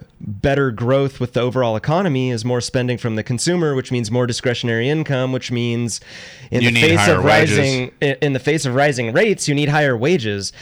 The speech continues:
Speaker 1: Even without, even if rates stay the same, you need higher wages.
Speaker 2: Sure.
Speaker 1: You know, you kinda work your way backwards. That's what it all comes down to, is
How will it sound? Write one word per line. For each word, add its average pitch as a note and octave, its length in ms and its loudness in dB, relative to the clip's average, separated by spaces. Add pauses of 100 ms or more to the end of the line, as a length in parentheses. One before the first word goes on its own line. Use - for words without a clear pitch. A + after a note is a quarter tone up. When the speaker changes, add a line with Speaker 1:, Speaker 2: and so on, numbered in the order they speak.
(140)
Speaker 1:
Even F3 260 0
without, C#3 460 0
even F3 220 -2
if D#3 120 -2
rates D3 240 0
stay C3 180 0
the A#2 80 -2
same, F3 360 0
you A#2+ 120 0
need C#3+ 220 0
higher C3 320 0
wages. A2 480 -2
Speaker 2:
Sure. B2+ 360 -2
Speaker 1:
You B2+ 60 -2
know, C3 80 0
you C3+ 100 -2
kinda E3+ 220 2
work D#3+ 240 -2
your D3+ 80 0
way D3 80 2
backwards. C3 460 0
That's C#3 240 0
what D3 100 -2
it B2+ 60 -2
all C3 140 0
comes A#2+ 280 -4
down C#3 280 0
to, B2 280 -2
is A2+ 180 -4